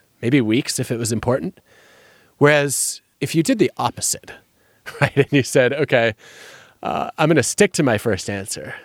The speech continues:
and I should have changed, but I didn't," there's not really anything to punish yourself over, right? Because it's not like y-, you were so confident that that other answer was right. If,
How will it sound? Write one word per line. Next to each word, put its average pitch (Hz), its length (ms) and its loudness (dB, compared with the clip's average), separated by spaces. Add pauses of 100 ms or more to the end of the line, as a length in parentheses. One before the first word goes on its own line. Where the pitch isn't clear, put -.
(160)
and 135 100 -4
I 151 40 0
should 214 220 2
have 160 100 0
changed, 147 460 0
but 127 100 -2
I 110 120 -2 (200)
didn't," 180 380 0 (760)
there's 220 160 -4
not 294 200 4
really 170 280 4
anything 127 460 0
to 107 380 -6 (340)
punish - 400 2
yourself 92 360 -6
over, 73 320 -12 (500)
right? 113 200 2
Because 120 360 0
it's - 180 -4
not 180 140 2
like 147 300 4 (200)
y-, 139 60 -12 (240)
you 131 140 -4
were 117 140 0
so 127 260 2
confident - 600 -4 (380)
that 107 260 0 (480)
that 113 240 0
other 117 240 2
answer 104 360 -4
was 92 200 -8
right. 110 320 0
If, - 360 -10